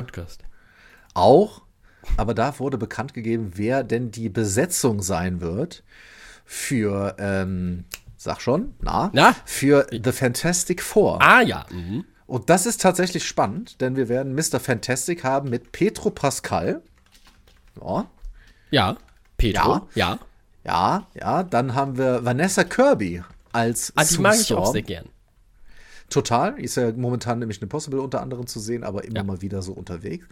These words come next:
Speaker 2: Dann haben wir Eben Moss Backrack, Bachrach,
Speaker 1: Äh,
Speaker 2: heißt er
Speaker 1: Entschuldigung,
Speaker 2: Backrack?
Speaker 1: möchtest du einen
Speaker 2: Ich weiß
Speaker 1: Hustenbonbon?
Speaker 2: es doch nicht. Ja, gerne. Ähm, als The Thing. Und das ist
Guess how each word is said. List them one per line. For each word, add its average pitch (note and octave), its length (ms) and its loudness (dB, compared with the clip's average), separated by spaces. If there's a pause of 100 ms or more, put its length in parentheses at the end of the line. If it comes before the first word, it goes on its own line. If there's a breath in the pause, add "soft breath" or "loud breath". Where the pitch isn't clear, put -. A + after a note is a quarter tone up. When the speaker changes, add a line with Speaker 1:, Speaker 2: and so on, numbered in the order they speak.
(540 loud breath)
Speaker 2:
Dann F3+ 480 2
haben D3 360 -2
wir C3 300 0
Eben A3 480 -4
Moss D#3 460 -4 (260)
Backrack, B2 680 -4 (260)
Bachrach, C#3+ 840 0
Speaker 1:
Äh, C#3+ 60 2
Speaker 2:
heißt D3+ 120 0
er C#3+ 80 2
Speaker 1:
Entschuldigung, D#3 340 4
Speaker 2:
Backrack? D3 220 -2
Speaker 1:
möchtest E3+ 160 0
du F3 40 4
einen F#3 140 4
Speaker 2:
Ich F#3 60 2
weiß G#3+ 140 4
Speaker 1:
Hustenbonbon? A#3 260 2
Speaker 2:
es B2+ 160 -8
doch G#2+ 180 -6
nicht. G#2 320 -10
Ja, B2+ 180 2
gerne. D3 440 -6 (580 loud breath)
Ähm, D3 420 0
als C#3 380 -2 (100)
The B2+ 120 -2
Thing. F#3 340 -4
Und B2 240 -8
das F3+ 180 0
ist - 300 -10